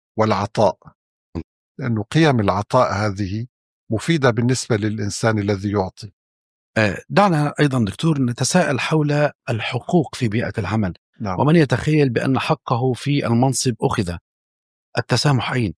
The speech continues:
Speaker 2: من يتخيل بأن الملف الذي أعده مع زملائه نسب لغيره، التسامح أين؟
Speaker 1: يا سيدي، الله يعلم.
Speaker 2: العلاوة التي أو المكافأة التي
Speaker 1: نعم،
Speaker 2: كان
Speaker 1: نعم.
Speaker 2: هو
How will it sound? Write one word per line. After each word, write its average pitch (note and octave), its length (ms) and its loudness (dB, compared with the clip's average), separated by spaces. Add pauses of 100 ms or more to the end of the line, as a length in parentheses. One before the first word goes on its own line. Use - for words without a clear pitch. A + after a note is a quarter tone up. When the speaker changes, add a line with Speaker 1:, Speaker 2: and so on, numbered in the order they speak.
(440)
Speaker 2:
من B2+ 120 2
يتخيل C#3 500 0
بأن B2+ 260 0
الملف B2 440 0
الذي B2+ 340 -2
أعده B2+ 380 -4
مع A#2+ 200 2
زملائه A#2 580 0
نسب C3 300 0
لغيره، A#2+ 480 -2 (300)
التسامح - 640 -4
أين؟ A#2 280 -4 (160)
Speaker 1:
يا D3+ 60 -2
سيدي، F3+ 600 -4 (100)
الله D3+ 280 0
يعلم. C3+ 240 2
Speaker 2:
العلاوة C3 540 2
التي B2+ 380 -4
أو A2 120 -4
المكافأة A2 500 -2
التي B2 120 -6
Speaker 1:
نعم، A2+ 160 -4
Speaker 2:
كان C3 180 -2
Speaker 1:
نعم. B2 160 -2
Speaker 2:
هو C3 180 -2